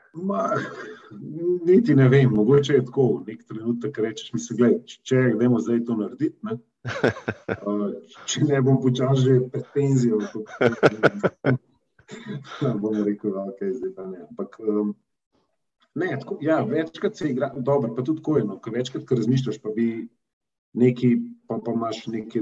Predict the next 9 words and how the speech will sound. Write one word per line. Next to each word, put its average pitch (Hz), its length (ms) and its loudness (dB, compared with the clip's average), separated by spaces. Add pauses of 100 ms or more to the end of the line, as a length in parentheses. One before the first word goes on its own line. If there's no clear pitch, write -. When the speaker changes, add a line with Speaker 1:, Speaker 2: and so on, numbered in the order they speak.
Speaker 1:
mogoče 113 340 -2
druge 117 240 -2
omejitve 113 380 0
ali 101 140 -2
še 117 140 -2
nekaj 120 220 0
delaš. 120 300 4
Jaz 127 120 -4
nekje, 143 260 -2